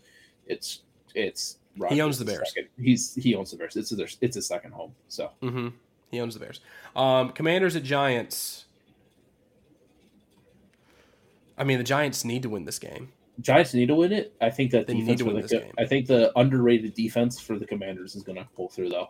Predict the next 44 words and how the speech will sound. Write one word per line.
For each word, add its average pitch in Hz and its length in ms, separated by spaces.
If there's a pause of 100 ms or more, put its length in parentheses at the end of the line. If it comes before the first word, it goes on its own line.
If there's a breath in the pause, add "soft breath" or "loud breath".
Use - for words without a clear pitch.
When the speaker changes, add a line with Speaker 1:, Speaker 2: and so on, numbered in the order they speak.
Speaker 1:
I 104 40
think 113 140
they're 110 100
gonna 101 120
be 98 80
able 90 160
to - 60
stop - 360 (960 soft breath)
Speaker 2:
And 160 180
Speaker 1:
Saquon. 151 40
Speaker 2:
also, 160 260
it 135 40
might 143 180
be 139 80
Chase 135 360
Young's 131 640 (640 soft breath)
return 123 300
Speaker 1:
First 131 100
Speaker 2:
to 113 60
Speaker 1:
game 98 100
Speaker 2:
the - 60
Speaker 1:
back. - 80
Speaker 2:
game. 123 380 (420)
So, 113 680
because 120 240
he 127 100
was 123 160
sick - 440
this 135 160
past 127 340
weekend, 135 520
he 127 120
was 120 300
set - 360
to 139 100
return 117 480
this 110 180
weekend, 117 400
but 117 100
then 117 80
he 123 100
got 117 140
a 110 60
sickness 139 560